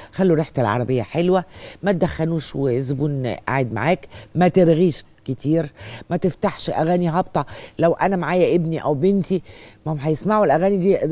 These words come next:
طالما أنا، أنا م-، مثلا ما بيسمعوهاش في البيت، فهيسمعوها عندك. فأنت ليه، ليه بتعمل فينا كده يا عم؟ استهدى بالله. وبعدين أنا عندي اقتراح صغير، معرفش إذا كان ينفع ولا لأ، أنا هقوله وخلاص. يعني طالما أوبر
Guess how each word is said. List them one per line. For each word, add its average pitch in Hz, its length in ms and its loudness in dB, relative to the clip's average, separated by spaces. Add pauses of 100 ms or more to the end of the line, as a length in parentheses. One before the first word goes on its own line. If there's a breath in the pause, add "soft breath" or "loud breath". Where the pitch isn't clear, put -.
(320)
طالما 175 340 2
أنا، 196 140 -2 (100)
أنا 175 340 0
م-، 156 180 -4 (120)
مثلا 165 460 -2
ما 196 140 0
بيسمعوهاش 170 500 -2
في 160 60 -4
البيت، 131 400 0 (880 loud breath)
فهيسمعوها 147 440 -4
عندك. 196 540 -4 (220)
فأنت 127 200 -10
ليه، 156 640 0 (320)
ليه 165 120 0
بتعمل 170 300 -4
فينا 160 220 -4
كده 147 180 0
يا 127 60 0
عم؟ 123 240 -6 (640 soft breath)
استهدى 180 360 -2
بالله. 139 220 -2
وبعدين 180 340 2
أنا 214 140 -2
عندي 208 220 -4
اقتراح 165 340 -8
صغير، 143 480 -2 (460 loud breath)
معرفش 190 240 -10
إذا 151 100 -4
كان 160 140 -6
ينفع 156 280 -6
ولا 127 80 -2
لأ، 143 120 2
أنا 143 180 -4
هقوله 160 280 0
وخلاص. 131 500 -6
يعني 92 320 -8
طالما 208 340 2 (520 loud breath)
أوبر 190 360 -2